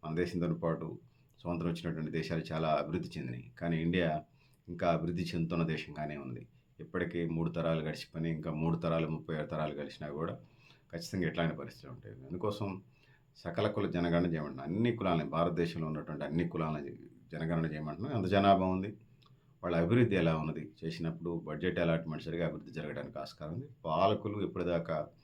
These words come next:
దాన్ని నానబెడుతూ డొల్లించుకుంటూ వచ్చారు తప్ప నిజమైనటువంటి అభివృద్ధి,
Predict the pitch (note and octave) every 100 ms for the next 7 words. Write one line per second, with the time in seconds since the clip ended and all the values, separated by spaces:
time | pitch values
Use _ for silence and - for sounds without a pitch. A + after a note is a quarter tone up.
0 | _ - - - F2+ D#2+ D#2 E2+ F2+ E2+
1 | E2 E2 D#2 D#2+ E2+ - E2+ D#2 D2+ D#2
2 | D2+ D#2 - - - - - - E2 E2+
3 | A2 G#2+ G#2 G2 F#2 F2 E2+ E2 D#2+ -
4 | D#2+ - F2+ A2